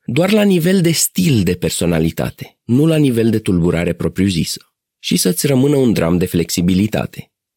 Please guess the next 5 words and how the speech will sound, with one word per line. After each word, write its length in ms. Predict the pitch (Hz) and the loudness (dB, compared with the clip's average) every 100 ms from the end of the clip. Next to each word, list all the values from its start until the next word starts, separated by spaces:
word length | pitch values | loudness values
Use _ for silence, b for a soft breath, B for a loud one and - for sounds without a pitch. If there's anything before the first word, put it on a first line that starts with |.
| _ _ | _ _
Invers, 640 | 202 233 104 85 - - - | 2 2 2 0 -4 -8 -6
dacă 280 | 104 107 110 | -4 -2 -2
trăsăturile 600 | 113 113 110 147 180 165 | -2 -2 -2 0 2 2
astea 220 | 180 175 | 0 -2
sunt 260 | - 110 | 0 0